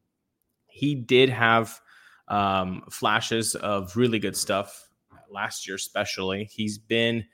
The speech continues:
he has a couple of years of experience,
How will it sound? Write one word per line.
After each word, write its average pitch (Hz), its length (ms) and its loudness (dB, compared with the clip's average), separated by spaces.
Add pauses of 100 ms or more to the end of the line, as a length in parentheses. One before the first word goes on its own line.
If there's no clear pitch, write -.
(220)
he 120 140 -8
has 123 520 2
a 113 80 -4
couple 110 300 0
of 104 60 0
years 110 260 0
of 98 100 -10
experience, 131 800 -4